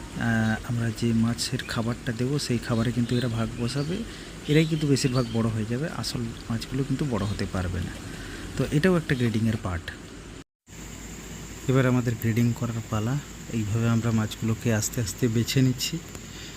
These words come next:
তো এখানে আমাদের, আহ, আপাতত বড় ছোট এবং যে মাছগুলো আমাদের একদম, আহ, ছোট ছোট, আহ, কালার আসেনি, যে মাছগুলো একদম সাদা, সেই মাছগুলোকে আমরা আলাদা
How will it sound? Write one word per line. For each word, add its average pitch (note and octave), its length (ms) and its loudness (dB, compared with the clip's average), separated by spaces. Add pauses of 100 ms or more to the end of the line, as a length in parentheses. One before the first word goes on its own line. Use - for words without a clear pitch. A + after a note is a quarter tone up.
(300)
তো A#2 220 4 (320)
এখানে C#3 380 4
আমাদের, B2+ 380 0
আহ, - 1500 -4
আপাতত B2+ 580 0 (540)
বড় B2+ 200 6
ছোট - 300 0
এবং B2+ 560 4 (100)
যে B2+ 100 6
মাছগুলো A#2+ 720 4
আমাদের A#2 440 2 (640)
একদম, B2+ 560 2
আহ, A2+ 500 0 (100)
ছোট D#3 200 2
ছোট, A#2 240 -4
আহ, A2 100 2 (800)
কালার A#2 280 2
আসেনি, A2 540 0 (400)
যে G#2+ 60 0
মাছগুলো G#2 460 0
একদম A2 300 2
সাদা, G#2+ 400 0 (580)
সেই B2+ 180 4
মাছগুলোকে A2+ 560 2
আমরা A2 280 0
আলাদা G#2+ 280 0